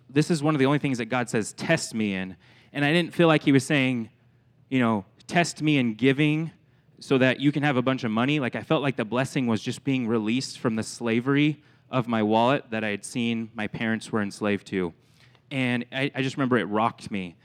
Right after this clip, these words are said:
And at the time, I didn't have any money. I was like, I mean, you know, I was always thinking this, and a, a lot of you guys will also, uh, understand this. I was always thinking,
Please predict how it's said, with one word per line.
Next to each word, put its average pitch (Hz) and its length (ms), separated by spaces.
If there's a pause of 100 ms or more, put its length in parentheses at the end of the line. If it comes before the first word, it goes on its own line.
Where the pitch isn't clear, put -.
(180)
And 117 220
at 127 140
the - 60
time, 139 280
I 127 60
didn't 117 160
have 113 160
any 123 160
money. 117 460 (460)
I 117 140
was 107 120
like, 101 180 (260)
I 120 40
mean, 110 240 (320)
you 120 140
know, 98 220
I 139 80
was 127 140
always 165 340
thinking 131 300
this, 110 240
and 107 100
a, 110 120
a 110 40
lot 120 160
of 120 40
you 117 80
guys 110 80
will 110 300
also, 107 540 (120)
uh, 110 200
understand 113 420
this. 104 160
I - 20
was 113 100
always 123 180
thinking, 107 280